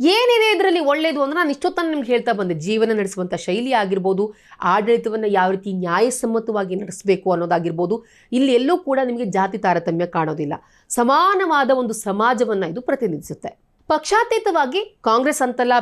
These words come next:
ಬಿ ಜೆ ಪಿ ಅಂತಲ್ಲ, ಒಟ್ಟಾರೆ ಪಕ್ಷಗಳು ಯಾವ ರೀತಿ ನಡ್ಕೋಬೇಕು, ಜನರು ಯಾವ ರೀತಿ ನಡ್ಕೋಬೇಕು,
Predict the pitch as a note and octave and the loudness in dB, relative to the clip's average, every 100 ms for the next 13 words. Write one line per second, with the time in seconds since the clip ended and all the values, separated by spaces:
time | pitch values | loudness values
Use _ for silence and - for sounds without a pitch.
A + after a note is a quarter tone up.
0 | F3+ A3 A3 C4+ C4+ A#3+ A3 A3 A3+ A#3 | 0 -2 0 -2 0 -2 0 2 2 2
1 | E4+ D4 G3 G3+ - B3+ C4 A3+ F#3+ F#3+ | 2 0 0 -2 -2 -2 2 4 2 0
2 | F#3 D#3+ F#3 E3 D#3+ E3 D#3 F#3 A3 E4 | -2 -2 -2 -2 -4 -6 -4 0 2 4
3 | F4 C4 F#3 F3 E3+ D#3+ E3+ D#3 D#3 F3+ | 4 4 0 -2 -2 -4 -4 -4 -4 -4